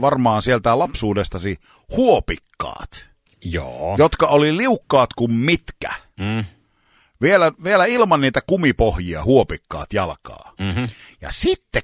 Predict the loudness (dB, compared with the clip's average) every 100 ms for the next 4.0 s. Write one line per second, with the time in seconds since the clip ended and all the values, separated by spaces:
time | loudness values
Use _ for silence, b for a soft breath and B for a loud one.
0 | 0 0 0 -2 -4 -6 -6 -2 -2 0
1 | 0 0 2 2 0 -6 -6 -8 -10 -20
2 | B B B -20 -6 -2 -2 -2 -2 -2
3 | -2 -2 0 0 0 2 4 4 0 -2